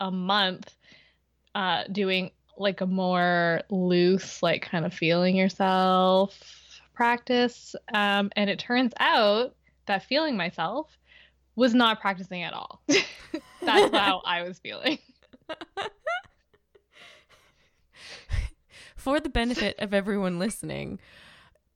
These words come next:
Speaker 2: the last time we recorded an episode was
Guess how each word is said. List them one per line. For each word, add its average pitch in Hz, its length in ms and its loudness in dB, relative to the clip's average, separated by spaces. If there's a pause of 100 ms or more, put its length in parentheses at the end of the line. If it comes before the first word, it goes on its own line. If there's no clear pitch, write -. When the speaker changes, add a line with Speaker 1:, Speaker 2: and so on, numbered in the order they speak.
(920)
Speaker 2:
the 190 220 0
last 220 360 0
time 320 220 2
we 277 100 4
recorded 247 540 -2
an 175 100 -6
episode 165 600 -8
was 165 600 -6